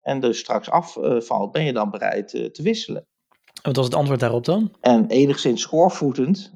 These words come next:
Speaker 1: hè, ik bedoel, niemand zit daar op te wachten, maar als dat zo is, Mark, eh, dan zijn we bereid om dat te doen, was de reactie.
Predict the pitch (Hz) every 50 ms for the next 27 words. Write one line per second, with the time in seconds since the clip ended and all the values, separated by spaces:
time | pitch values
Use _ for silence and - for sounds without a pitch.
0 | - - 120 127 123 143 - - - - - 113 113 117 - 123 120 120 120 -
1 | 135 113 - 120 110 113 - - 123 127 147 160 156 - - 117 117 120 117 -
2 | - 139 147 - - 117 107 - 117 110 - 135 170 185 - - - 147 135 135
3 | 139 143 143 143 - - _ _ _ _ _ - 113 113 113 110 110 110 110 104
4 | 101 104 110 - - _ _ _ _ _ _ _ _ _ _ - - 131 127 143
5 | 139 135 123 117 107 123 117 135 147 160 156 180 160 156 147 - 156 147 156 147
6 | 131 110 101 101 104 - - 104 - 101 101 98 - - - - - -